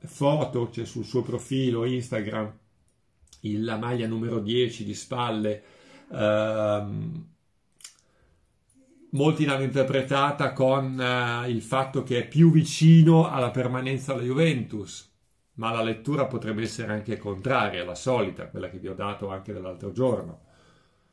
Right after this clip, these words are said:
Come dire, Juventus, io ci sono, se poi questa maglia, che tra l'altro usa quella rosa,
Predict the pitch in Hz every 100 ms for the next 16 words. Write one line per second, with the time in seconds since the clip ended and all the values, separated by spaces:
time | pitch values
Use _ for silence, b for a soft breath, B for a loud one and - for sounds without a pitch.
0 | b _ 98 98 104 98 82 120 127 107
1 | 80 - - - _ - 123 107 98 -
2 | 123 92 78 - - - - 90 120 113
3 | 107 - - 92 113 113 90 80 - -
4 | 87 95 87 92 - 92 90 92 95 104
5 | 101 87